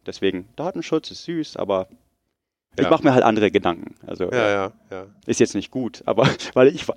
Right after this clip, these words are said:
Speaker 2: Nein,
Speaker 1: ich,
Speaker 2: ist es vom
Speaker 1: ich,
Speaker 2: Thema Datenschutz her
Speaker 1: ich
Speaker 2: nicht,
Speaker 1: arbeite
Speaker 2: äh,
Speaker 1: im Fach, also ich
Speaker 2: schwer,
Speaker 1: arbeite
Speaker 2: aber
Speaker 1: in dieser Industrie und ich weiß besser und ich so, äh, okay, eigentlich könnte man, you know.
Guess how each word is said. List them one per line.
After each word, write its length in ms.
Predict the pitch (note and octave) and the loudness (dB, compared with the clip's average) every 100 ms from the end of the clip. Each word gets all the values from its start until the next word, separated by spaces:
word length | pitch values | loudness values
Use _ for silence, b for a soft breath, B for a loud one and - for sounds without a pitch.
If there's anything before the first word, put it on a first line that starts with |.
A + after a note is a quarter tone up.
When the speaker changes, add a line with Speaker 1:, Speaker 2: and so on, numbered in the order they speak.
| - | 0
Speaker 2:
Nein, 180 | A2 A#2 | 2 2
Speaker 1:
ich, 60 | |
Speaker 2:
ist 100 | B2+ | 0
es 100 | D#3 | 2
vom 120 | B2+ A2+ | 2 2
Speaker 1:
ich, 40 | |
Speaker 2:
Thema 280 | A2+ C3 G#2 | 4 4 4
Datenschutz 560 | G#2+ B2+ G#2+ A2 F#2+ F#2+ | 4 4 0 -8 -6 -4
her 120 | F2+ | -4
Speaker 1:
ich 60 | F2+ | -4
Speaker 2:
nicht, 80 | A2+ | 0
Speaker 1:
arbeite 400 | C#3+ C3 F#2+ F#2 | 4 4 6 4
Speaker 2:
äh, 180 | F#2+ | 2
Speaker 1:
im 60 | F#2 | 2
Fach, 200 | C#3+ D3 | 0 2
also 120 | A#2+ | 0
ich 40 | F2+ | 2
Speaker 2:
schwer, 80 | B2+ | 4
Speaker 1:
arbeite 200 | B2 A#2 | 4 4
Speaker 2:
aber 60 | A#2 | 2
Speaker 1:
in 60 | |
dieser 240 | A#2+ A#2+ A2+ | 2 4 4
Industrie 600 | A2+ G#2 - C3+ C#3+ C3 | 2 -4 -4 2 4 6
und 100 | G#2+ | 2
ich 160 | G2 - | -2 2
weiß 340 | G#2 C#3 - | 4 4 2
besser 300 | - G2 - | -2 -2 -2
und 80 | G#2 | -6
ich 80 | F#2+ | -6
so, 60 | F#2 | -10
äh, 400 | G2 G#2+ G#2 G#2+ | -6 -2 0 0
okay, 320 | G2+ G2 F2+ | -2 -6 -6
eigentlich 320 | F#2 G#2+ G#2+ | -6 -6 -6
könnte 260 | - A2+ A2 | -4 -4 0
man, 260 | G#2 G#2 - | 0 0 0
you 100 | B2+ | 4
know. 500 | A2+ A2 - - | 6 6 2 -2